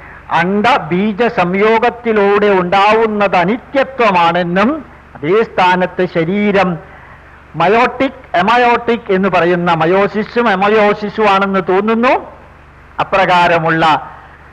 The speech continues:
ജീവജാലങ്ങളുടെ ഉത്ഭവത്തിന്റെ വിവരണവും നിത്യത്വവും അനിത്യത്വവും വിവരിച്ച്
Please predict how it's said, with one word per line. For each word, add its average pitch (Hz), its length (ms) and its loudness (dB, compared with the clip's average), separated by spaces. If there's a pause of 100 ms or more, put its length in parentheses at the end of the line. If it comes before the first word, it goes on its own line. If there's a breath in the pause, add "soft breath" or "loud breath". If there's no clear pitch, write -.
(380)
ജീവജാലങ്ങളുടെ 185 960 2
ഉത്ഭവത്തിന്റെ 185 800 0
വിവരണവും 185 720 0
നിത്യത്വവും 190 640 -2
അനിത്യത്വവും 185 800 -2
വിവരിച്ച് 196 640 -2